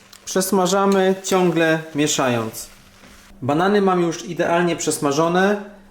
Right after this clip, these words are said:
Do gorących bananów dodajemy galaretkę o smaku truskawkowym.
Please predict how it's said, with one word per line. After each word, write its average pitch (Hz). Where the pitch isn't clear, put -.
Do 165
gorących 180
bananów 180
dodajemy 165
galaretkę 165
o 147
smaku 165
truskawkowym. 196